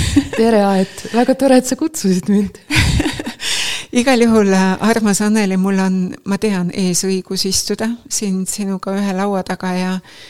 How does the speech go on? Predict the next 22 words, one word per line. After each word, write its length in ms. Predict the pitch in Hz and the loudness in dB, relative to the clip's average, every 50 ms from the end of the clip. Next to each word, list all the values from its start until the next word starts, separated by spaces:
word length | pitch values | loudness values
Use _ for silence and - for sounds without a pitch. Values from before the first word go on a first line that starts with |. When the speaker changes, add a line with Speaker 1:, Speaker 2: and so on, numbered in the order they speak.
| - - - _ _ _ _ _ | -20 -20 -20 _ _ _ _ _
Speaker 1:
kui 140 | - 214 220 | -6 -2 0
ma 320 | 214 202 202 196 190 175 - | 0 0 0 0 -2 -2 -2
mainisin, 640 | - 208 226 254 269 247 202 170 165 - 185 180 180 175 | -2 0 2 2 2 2 2 0 -2 -4 -4 -4 -6 -6
et 160 | - - - | -8 -8 -10
ega 140 | 190 - 190 190 | -10 -8 -6 -4
ma 80 | 190 185 | -4 -4
ju 80 | 180 175 | -4 -6
tegelikult, 920 | - - 240 254 254 208 180 180 190 - - 180 170 170 _ _ _ _ - 185 | -4 -6 -6 -4 -2 -4 -4 -4 -8 -8 -8 -10 -10 -10 _ _ _ _ -6 -4
äh, 300 | 180 180 180 180 180 196 - - _ _ _ _ _ - | -4 -4 -4 -6 -8 -10 -12 -16 _ _ _ _ _ -8
sind 540 | - - - 202 190 196 190 175 - - _ - 185 | -6 -4 -2 -2 -2 -2 -4 -4 -8 -18 _ -10 -2
väga-väga 640 | 202 226 247 - 220 185 202 185 190 - - 185 180 180 180 190 - - - | -2 -2 -2 -2 -4 -6 -4 -6 -8 -6 -6 -6 -6 -6 -6 -8 -10 -6 -4
ei 300 | 196 190 190 190 185 175 - - | -2 -2 -2 -2 -6 -6 -8 -8
tunnegi, 680 | 208 208 226 262 370 320 196 165 151 - - - 170 170 170 _ _ _ _ _ _ _ _ _ _ _ _ _ _ _ _ _ _ _ - | -6 -6 -4 -4 -4 -4 -4 -4 -4 -6 -8 -12 -12 -12 -12 _ _ _ _ _ _ _ _ _ _ _ _ _ _ _ _ _ _ _ -6
küll 160 | - 220 214 202 196 | -4 -2 0 0 0
ma 80 | 180 170 | -2 -2
tean, 240 | - 180 175 175 | -2 -2 -2 -2
et 100 | 165 165 | -4 -4
sa 120 | - 190 175 | -4 -6 -4
oled 100 | 175 196 202 | -4 -4 -4
ilus 180 | 196 175 - - | -4 -4 -4 -4
tüdruk, 380 | - 214 196 165 - _ - 185 | -4 -4 -4 -6 -6 _ -6 -4
jah, 220 | 185 208 - | -4 -4 -6